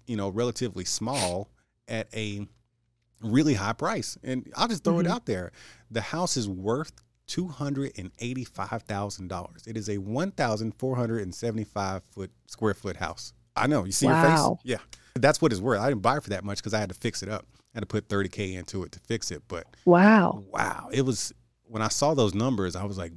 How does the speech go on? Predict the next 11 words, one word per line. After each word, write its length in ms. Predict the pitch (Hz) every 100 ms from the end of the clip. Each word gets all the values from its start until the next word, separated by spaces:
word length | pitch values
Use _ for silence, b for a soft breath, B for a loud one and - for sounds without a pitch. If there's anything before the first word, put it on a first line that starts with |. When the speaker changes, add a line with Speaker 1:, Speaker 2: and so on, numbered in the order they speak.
| 104
Speaker 1:
"Man, 340 | 131 139 117
is 100 | 98
this 220 | 139 175
even 220 | 127 101 92
gonna 220 | 92 85
work 340 | 82 110 -
out?" 220 | 107 80 107
But 160 | 156
it 160 | 165 110
did. 380 | 92 76 80 - _ _ _ _ -
But 200 | 98